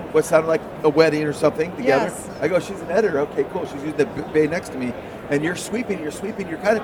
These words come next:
Speaker 1: checking out, looking in a little bit, but indiscreet." I thought, "I think she's trying to see what we're working on over here, you know, because, and who is she, what's she about?" And then before I knew it, we're talking about, and I'm only answering your question, you know,
Speaker 2: Right.
Speaker 1: my perspective.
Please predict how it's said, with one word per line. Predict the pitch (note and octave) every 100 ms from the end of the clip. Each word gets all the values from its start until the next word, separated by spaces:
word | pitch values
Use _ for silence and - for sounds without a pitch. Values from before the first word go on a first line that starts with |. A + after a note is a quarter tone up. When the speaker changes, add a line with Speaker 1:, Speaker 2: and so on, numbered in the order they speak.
| G#3+
Speaker 1:
checking | F#3 F#3
out, | F3 D#3
looking | - F#3
in | F#3+
a |
little | G3 G3
bit, | G#3 - - -
but | D#3
indiscreet." | G#3 G#3 - D#3+ G#3 A#3+ - -
I | D#3
thought, | E3 E3 - - -
"I | G3+
think | A#3
she's | G#3+ B3+
trying | - A3
to | F#3
see | - G3
what | F3+ F3
we're | D3+
working | C3 E3+ D#3+
on | D3 C#3+
over | C3+
here, | C#3+ D3+ - - - A3
you | D3
know, | D#3 E3+
because, | D3+ F3 D3+ D3 - - -
and | D3+
who | D#3 G3+
is | F#3+
she, | - F#3
what's | E3 E3 -
she | F3
about?" | D3+ D3+ E3+ E3 - - -
And | D#3+
then | G#3+
before | G3 F#3 F3+
I |
knew | F3+ A#3+
it, | F#3+ - - - - - - -
we're | D#3+
talking | G3 F#3+ F#3
about, | F3+ F3 E3
and | F3
I'm | G#3+
only | A#3 G#3 F3+ - - F#3+
answering | F3 G#3+ - F#3 E3
your | D#3+
question, | G#3+ G#3+ - C#3+ C#3
you | C#3
know, | C3+ C#3+
Speaker 2:
Right. | A#3 A#3 G3
Speaker 1:
my | D#3
perspective. | D#3+ E3 - D#3 - C#3+